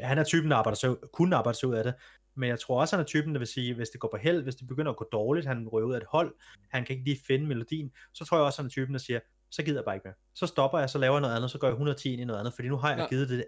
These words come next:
Speaker 1: allerbedste, jeg kunne, og det var tydeligvis ikke nok." Øhm, jeg tror ikke, han kommer dertil, fordi han er så enormt dygtig,
Speaker 2: Mhm.
Speaker 1: øh, både som in-game leader, men også som spiller. Men hvis han skulle komme dertil,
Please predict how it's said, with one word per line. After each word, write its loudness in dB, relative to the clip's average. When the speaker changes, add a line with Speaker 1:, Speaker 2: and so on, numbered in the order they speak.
Speaker 1:
allerbedste, 2
jeg 4
kunne, 0
og -8
det -2
var -2
tydeligvis -2
ikke -8
nok." -8
Øhm, 0
jeg -2
tror 4
ikke, 2
han 0
kommer 2
dertil, 0
fordi -2
han 0
er 2
så -2
enormt -2
dygtig, -6
Speaker 2:
Mhm. -6
Speaker 1:
øh, 2
både 4
som -4
in-game 0
leader, 0
men -4
også -4
som -14
spiller. -2
Men 0
hvis -2
han -4
skulle 2
komme 2
dertil, -4